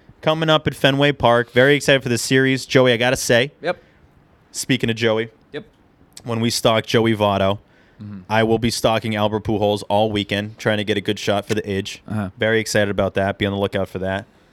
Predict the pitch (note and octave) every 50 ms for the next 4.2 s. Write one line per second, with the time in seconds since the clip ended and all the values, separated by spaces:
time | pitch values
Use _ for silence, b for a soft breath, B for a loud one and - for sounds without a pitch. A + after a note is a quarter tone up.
0 | b b b _ _ - F#2+ F#2+ F#2+ F#2 F#2 F#2 F#2 F2+ F2+ F2 F#2 G2 _ _
1 | _ _ _ _ _ - B2 A#2+ - - G3+ G#3+ G3+ A3 - A3 A3 F3 D#3+ D3
2 | F3 D#3+ F3 G3 A#3+ C#4+ B3 G#3 G#3+ A3 A3+ G#3+ - F3 C#3+ C3 A#2 A2 - -
3 | A#2 G#2+ G2 G2+ G#2 G#2+ A2+ A2+ A#2+ A2+ - A#2 A#2 A#2+ - A#2+ A#2+ A2+ B2+ C3
4 | C3 B2 B2 A#2